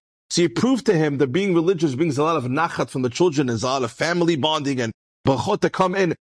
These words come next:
And they had more conversation, more conversation. Then Yitzchak Weinstein asked him, "Do you know the prayer, Shema Yisrael, Hashem Elokeinu, Hashem Echad? You're Jewish." Ends up being, by the way, a very sad story. This Yitzchak Weinstein's parents were Holocaust survivors from Europe.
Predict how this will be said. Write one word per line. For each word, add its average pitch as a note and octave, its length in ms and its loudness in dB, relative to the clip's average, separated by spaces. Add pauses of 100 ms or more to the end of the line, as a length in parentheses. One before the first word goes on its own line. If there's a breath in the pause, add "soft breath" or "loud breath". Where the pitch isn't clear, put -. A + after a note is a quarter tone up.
(260)
And D#3+ 140 2
they F3 40 2
had F#3 140 0
more G#3 180 4
conversation, G3 600 0
more F#3+ 160 0
conversation. E3+ 600 0 (260)
Then A#3 160 4
Yitzchak A3 440 0
Weinstein F#3+ 380 0
asked F3+ 340 -4
him, B2+ 220 0 (380)
"Do D#3+ 80 4
you A#3+ 120 2
know B3 140 4
the F3+ 100 2
prayer, D#3 480 2
Shema D#3 340 0
Yisrael, F3+ 480 0
Hashem D3+ 340 -2
Elokeinu, D#3 400 -2
Hashem C3 260 -4
Echad? A#2 320 -2
You're G3+ 140 0
Jewish." D3+ 480 -2 (480)
Ends E3 200 0
up C#3+ 80 2
being, D3+ 200 2
by C#3 100 2
the B2+ 80 2
way, A#2+ 60 2
a - 20 0
very D3 180 0
sad A#2+ 220 -2
story. G#2 320 -2
This A#2+ 220 -2
Yitzchak B2+ 280 -4
Weinstein's A#2+ 340 -4
parents A#2+ 280 -4
were G#2 80 -2
Holocaust G#2 400 -4
survivors G2+ 400 -4
from F#2+ 180 -2
Europe. F#2+ 180 2